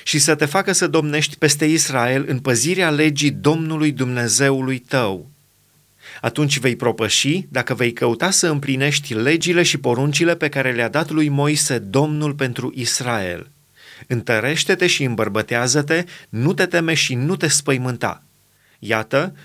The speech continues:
prin străduințele mele, am pregătit pentru casa Domnului o sută de mii de talanți de aur, un milion de talanți de argint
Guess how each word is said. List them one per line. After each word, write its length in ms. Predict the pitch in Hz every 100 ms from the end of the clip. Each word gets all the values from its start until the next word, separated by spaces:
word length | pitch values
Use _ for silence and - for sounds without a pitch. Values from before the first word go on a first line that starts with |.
| -
prin 220 | 139 135
străduințele 840 | 127 - 131 120 170 185 - 113 107
mele, 400 | 110 117 143 147 -
am 160 | - 139
pregătit 420 | 139 139 147 -
pentru 280 | - 165 151
casa 320 | - 165 151
Domnului 540 | 127 143 139 127 127 -
o 160 | 123
sută 400 | 104 - 208 202
de 140 | 170 156
mii 180 | 151 156
de 120 | 151
talanți 520 | 151 139 135 143 156
de 180 | 151 151
aur, 480 | 131 113 101 107 135 - - -
un 180 | 139 131
milion 400 | 127 120 156 190
de 120 | 196
talanți 500 | 180 160 131 151 160
de 160 | 147 151
argint 580 | 156 143 117 110 117